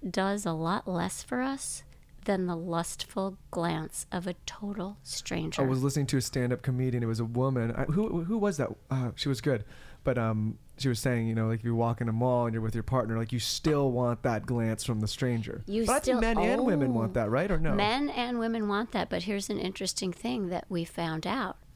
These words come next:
Speaker 1: is that women want it more. Here's something she found out. When you're in a long-term partnership with a man and a woman, for women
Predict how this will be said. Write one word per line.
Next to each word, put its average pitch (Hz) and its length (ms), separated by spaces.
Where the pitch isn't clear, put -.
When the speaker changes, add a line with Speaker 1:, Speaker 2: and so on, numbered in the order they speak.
Speaker 1:
is 175 220
that 175 200
women 180 540
want 165 460
it - 120
more. 160 380
Here's 170 320
something 175 360
she - 140
found 165 280
out. 156 140
When 190 140
you're 202 140
in 269 100
a 302 80
long-term 208 480
partnership 170 680
with 190 140
a 180 60
man 160 340
and 185 140
a 190 60
woman, 170 320
for 202 240
women 202 480